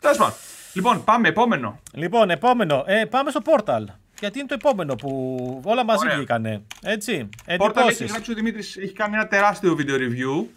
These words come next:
Speaker 1: ε, το οποίο έχει αναλύσει τα πάντα, τα πάντα δηλαδή. Όμως εγώ το βάλα και το είδα στον υπολογιστή εδώ, κάτσα, πήρα καφεδάκι, τον απόλαυσα.
Speaker 2: Δεν είναι για
Speaker 1: Έχει
Speaker 2: καφέ,
Speaker 1: γράψει
Speaker 2: είναι
Speaker 1: τα
Speaker 2: για,
Speaker 1: πάντα.
Speaker 2: είναι για γεύμα και απογευματινό ταυτόχρονα.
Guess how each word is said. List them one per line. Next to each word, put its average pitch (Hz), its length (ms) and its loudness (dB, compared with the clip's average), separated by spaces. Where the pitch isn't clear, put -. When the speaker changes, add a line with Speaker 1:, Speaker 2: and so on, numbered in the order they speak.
Speaker 1:
ε, 131 220 -6
το 120 80 -4
οποίο 170 160 0
έχει 165 240 2
αναλύσει 160 360 0
τα 156 120 0
πάντα, 151 540 2
τα 143 100 -2
πάντα 151 320 2
δηλαδή. 110 240 -4
Όμως 123 160 -4
εγώ 139 120 -6
το 147 80 -6
βάλα 151 160 -2
και 143 60 -8
το 135 100 -6
είδα 147 220 -2
στον 120 480 -4
υπολογιστή 120 480 -4
εδώ, 139 420 -4
κάτσα, 139 260 -2
πήρα 139 140 -4
καφεδάκι, 123 680 0
τον 117 100 -2
απόλαυσα. 123 560 0
Speaker 2:
Δεν 175 100 -6
είναι 202 80 -4
για 202 100 2
Speaker 1:
Έχει 202 200 4
Speaker 2:
καφέ, 185 40 4
Speaker 1:
γράψει 180 200 4
Speaker 2:
είναι 185 80 6
Speaker 1:
τα 185 60 8
Speaker 2:
για, 170 100 10
Speaker 1:
πάντα. 147 280 0
Speaker 2:
είναι 170 100 -4
για 156 640 0
γεύμα 180 480 0
και 165 180 -2
απογευματινό 147 680 -2
ταυτόχρονα. 135 600 -4